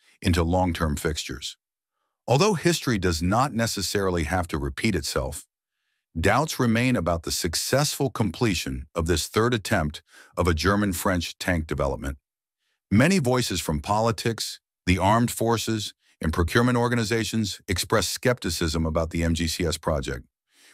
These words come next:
which is primarily being pushed forward at the highest political level, not necessarily out of strong belief in its success,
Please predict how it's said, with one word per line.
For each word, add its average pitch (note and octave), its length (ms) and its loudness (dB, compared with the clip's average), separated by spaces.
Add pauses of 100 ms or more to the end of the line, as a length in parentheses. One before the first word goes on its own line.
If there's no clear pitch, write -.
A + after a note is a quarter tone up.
which G2 160 2
is - 140 -2
primarily A2 600 2
being E2+ 240 0
pushed A2+ 240 -2
forward G2+ 380 0
at E2+ 140 -4
the - 180 -6
highest A2 320 0
political E2+ 420 -2
level, C#2 320 -2 (720)
not A#2+ 220 6
necessarily A#2+ 720 2
out D#2+ 80 2
of D2+ 80 -2
strong F2+ 340 0
belief E2+ 300 0
in E2 80 -2
its D2 140 -4
success, - 600 -2